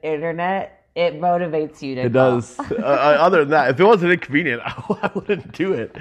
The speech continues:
Speaker 2: It's more inconvenient to not have it now.
Speaker 1: Yeah. Like, but truth. Truth. We
Speaker 2: Yeah.
Speaker 1: do live in two thousand and almost twenty.
Speaker 2: Yeah, I mean, so, you know, there, there's a time where it comes, becomes more risky not to bloom than it does to
Speaker 1: <laughs>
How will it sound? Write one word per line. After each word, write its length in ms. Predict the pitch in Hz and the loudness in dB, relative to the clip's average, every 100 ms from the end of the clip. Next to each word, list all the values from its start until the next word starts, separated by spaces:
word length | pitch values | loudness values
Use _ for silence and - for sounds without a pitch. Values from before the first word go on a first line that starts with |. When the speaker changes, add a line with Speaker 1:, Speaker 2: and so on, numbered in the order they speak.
| - - 226 - - | -18 -14 -12 -8 0
Speaker 2:
It's 160 | 156 | 0
more 220 | 151 202 220 | 4 6 6
inconvenient 760 | 208 208 170 180 170 160 - | 2 -2 -4 -2 -2 -4 -8
to 80 | 160 | -10
not 320 | 143 135 107 | -2 0 0
have 180 | 113 104 | -4 -4
it 140 | - | -6
now. 180 | 110 104 | -6 -6
Speaker 1:
Yeah. 440 | 135 151 131 139 160 _ _ | -2 -2 -2 -4 -16 _ _
Like, 240 | 160 160 - 202 | -12 -12 -14 -2
but 500 | 285 196 - - _ | -2 -2 -6 -18 _
truth. 460 | - 113 - _ _ _ _ _ _ _ _ | -12 -12 -12 _ _ _ _ _ _ _ _
Truth. 240 | _ - - - | _ -20 -20 -2
We 100 | - | 0
Speaker 2:
Yeah. 100 | - | 0
Speaker 1:
do 120 | 185 | -4
live 180 | 151 127 | -4 -8
in 120 | 127 | -8
two 160 | 127 143 | -10 -14
thousand 360 | 120 131 143 127 | -12 -14 -16 -18
and 160 | 131 - _ _ _ | -18 -20 _ _ _
almost 320 | 180 147 127 - | -14 -14 -16 -14
twenty. 320 | - 80 - _ _ | -14 -14 -18 _ _
Speaker 2:
Yeah, 200 | 131 101 | 0 2
I 60 | 113 | 2
mean, 160 | 127 113 | 0 0
so, 460 | 135 107 98 - 117 | 0 0 -2 -6 -14
you 100 | 123 - | -16 -10
know, 100 | 107 | -6
there, 260 | 98 92 - | -4 -4 -4
there's 200 | 107 110 | -4 -4
a 60 | 110 | -4
time 400 | - 110 113 120 | 0 0 2 0
where 200 | 107 107 | 0 -2
it 120 | - | -4
comes, 360 | 117 104 107 - | -6 -4 -6 -10
becomes 280 | 110 117 | -8 -4
more 140 | 110 110 | -2 -2
risky 320 | 110 110 - | -2 -4 -6
not 240 | 104 101 - | -4 -4 -4
to 60 | |
bloom 440 | 98 113 107 107 101 | -4 -2 -2 -6 -10
than 100 | - | -10
it 120 | 101 - | -10 -4
does 280 | 104 104 | -4 -4
to 300 | - 143 113 226 247 247 269 277 | -8 -6 -6 -8 -16 -16 -20 -20
Speaker 1:
<laughs> 100 | - | -20